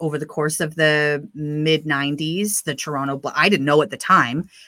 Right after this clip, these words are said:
but a lot of these leaders were ushering in sort of the spirit of the Toronto blessing to us there and telling us, like, at the start of these meetings, "Something incredible is gonna happen here tonight. Many of you are going to shake and fall to the ground. Some of you are gonna receive miracles. You're gonna be speaking in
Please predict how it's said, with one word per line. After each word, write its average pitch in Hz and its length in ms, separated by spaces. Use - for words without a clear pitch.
but 143 260
a 165 100
lot 151 220
of 147 80
these 143 240
leaders 147 400
were 131 340
ushering 165 460
in 170 200
sort 147 240
of 139 60
the 135 80
spirit 147 460
of 127 80
the 139 80
Toronto 127 400
blessing 131 500
to 233 240
us 160 220
there 123 320
and 156 140
telling 196 340
us, 131 300
like, 131 200
at 139 120
the 151 80
start 151 320
of 143 80
these 139 200
meetings, 151 540
"Something 165 320
incredible 180 500
is 135 140
gonna 143 180
happen 131 380
here 131 200
tonight. 123 480
Many 156 360
of 160 120
you 147 380
are 143 160
going 139 240
to 147 80
shake 147 460
and 127 120
fall 127 220
to 139 80
the 147 80
ground. 147 580
Some 139 220
of 139 140
you 143 160
are 143 80
gonna 151 160
receive 147 400
miracles. 143 840
You're 131 120
gonna 131 140
be 143 120
speaking 151 420
in 151 240